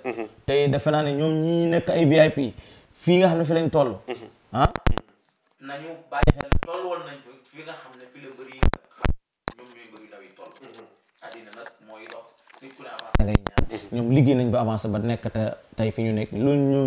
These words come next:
Speaker 2: mérito la.
Speaker 1: Mhm.
Speaker 2: Waaye tamit li Gouye Gui wax nañ ci bàyyi xel.
Speaker 1: Moo, moo
Speaker 2: Bu
Speaker 1: gën
Speaker 2: ñuy
Speaker 1: a
Speaker 2: wax
Speaker 1: Mhm.
Speaker 2: wala ñuy dox di défendre benn affaire,
Speaker 1: Mhm.
Speaker 2: nañuy sóoraal seen rakk yi di leen jiital.
Speaker 1: Mhm.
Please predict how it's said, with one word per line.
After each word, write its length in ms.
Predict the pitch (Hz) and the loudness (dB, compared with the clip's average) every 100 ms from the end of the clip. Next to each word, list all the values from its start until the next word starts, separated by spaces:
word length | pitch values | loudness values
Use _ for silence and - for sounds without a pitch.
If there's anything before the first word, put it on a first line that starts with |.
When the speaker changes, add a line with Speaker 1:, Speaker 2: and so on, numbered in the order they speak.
| 120 | 2
Speaker 2:
mérito 360 | 139 165 156 131 | 4 4 4 2
la. 80 | 101 | 0
Speaker 1:
Mhm. 200 | - 113 | -10 -6
Speaker 2:
Waaye 160 | 107 123 | 2 4
tamit 180 | 147 143 | 4 0
li 120 | 131 | 2
Gouye 200 | 127 131 | 2 2
Gui 80 | 131 | 2
wax 120 | 127 | 0
nañ 140 | 104 113 | -2 -4
ci 80 | 92 | -6
bàyyi 320 | 90 101 104 | -4 -4 -4
xel. 200 | - 98 - | -8 -12 -14
Speaker 1:
Moo, 100 | - | -12
moo 100 | - 120 | -2 2
Speaker 2:
Bu 60 | |
Speaker 1:
gën 60 | 165 | 6
Speaker 2:
ñuy 80 | 175 | 8
Speaker 1:
a 40 | |
Speaker 2:
wax 160 | - - - - | 8 6 -4 -6
Speaker 1:
Mhm. 180 | 110 107 | -6 0
Speaker 2:
wala 160 | 127 143 | 2 4
ñuy 300 | 156 156 151 120 | 4 4 4 2
dox 120 | 120 143 | 2 2
di 100 | 135 | 2
défendre 380 | 123 135 147 139 | 2 2 0 2
benn 140 | 135 135 | 2 0
affaire, 240 | 123 104 | -2 -6
Speaker 1:
Mhm. 200 | 117 107 101 110 | -6 -8 -8 -4
Speaker 2:
nañuy 300 | 135 143 131 | 0 2 0
sóoraal 360 | - 151 151 | 2 4 4
seen 140 | 131 131 | 2 -2
rakk 160 | 117 - | -4 -2
yi 60 | |
di 120 | 120 123 | 0 0
leen 260 | 131 107 | 0 2
jiital. 300 | 110 147 135 90 | 2 4 2 0
Speaker 1:
Mhm. 260 | 120 110 | -4 -4